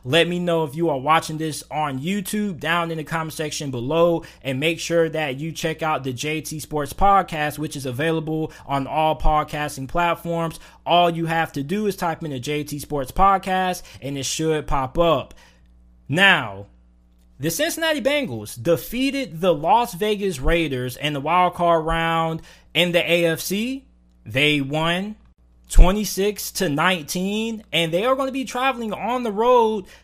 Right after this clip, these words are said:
to take on the Tennessee Titans in the divisional round.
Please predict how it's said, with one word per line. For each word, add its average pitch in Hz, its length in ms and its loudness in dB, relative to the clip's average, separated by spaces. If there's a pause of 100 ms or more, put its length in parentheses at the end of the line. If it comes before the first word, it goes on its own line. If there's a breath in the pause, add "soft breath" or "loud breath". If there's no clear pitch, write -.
to 208 160 0
take 214 340 -4
on 214 240 -2
the 175 140 -2
Tennessee 220 580 -6
Titans 185 640 2
in 190 320 -2
the 190 220 4
divisional 175 580 -4
round. 120 460 -6